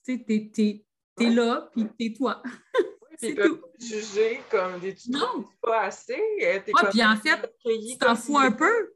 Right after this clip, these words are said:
Speaker 2: Non, c'est
Speaker 1: Puis
Speaker 2: ça.
Speaker 1: tu t'en fous un peu, t'es connais pas, t'y reverras ja-, tu sais, t'y reverras pas ou
Speaker 2: Ouais.
Speaker 1: Mais cette fois-là, je pense que c'est une des premières fois où mon gut feeling a fait comme, « Go,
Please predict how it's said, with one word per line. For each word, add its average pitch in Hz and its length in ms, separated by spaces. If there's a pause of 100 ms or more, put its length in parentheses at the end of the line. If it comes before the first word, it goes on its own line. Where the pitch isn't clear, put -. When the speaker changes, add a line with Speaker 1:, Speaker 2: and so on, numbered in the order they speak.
(140)
Speaker 2:
Non, 392 60 (200)
c'est 208 100
Speaker 1:
Puis 247 100
Speaker 2:
ça. 220 80
Speaker 1:
tu - 100
t'en 240 160
fous 262 180
un 254 80
peu, 415 220
t'es 254 100
connais 240 300
pas, 330 180
t'y 254 100
reverras 240 360
ja-, 240 160
tu - 260
sais, 247 60
t'y 262 120
reverras 233 400
pas 311 440
ou 220 340 (320)
Speaker 2:
Ouais. 247 360
Speaker 1:
Mais 214 100
cette 262 220
fois-là, 262 500 (260)
je - 60
pense 330 180
que 302 140
c'est 277 100
une 285 140
des 277 100
premières 247 380
fois 320 160
où 277 60
mon 233 180
gut 240 220
feeling 262 420
a 202 60
fait 247 260
comme, « 190 260
Go, 247 360